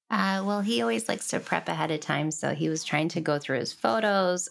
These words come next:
<clears throat> ahead of time just to remember every single little detail.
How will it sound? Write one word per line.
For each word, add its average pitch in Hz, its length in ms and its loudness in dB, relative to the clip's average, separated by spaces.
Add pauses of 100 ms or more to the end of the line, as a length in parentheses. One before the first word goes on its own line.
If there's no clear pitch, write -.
(140)
<clears throat> - 160 -20
ahead 190 640 4
of 175 100 2
time 165 280 2
just 170 200 -4
to 214 60 0
remember 185 280 4
every 165 260 2
single 175 340 -2
little 165 180 0
detail. 156 580 2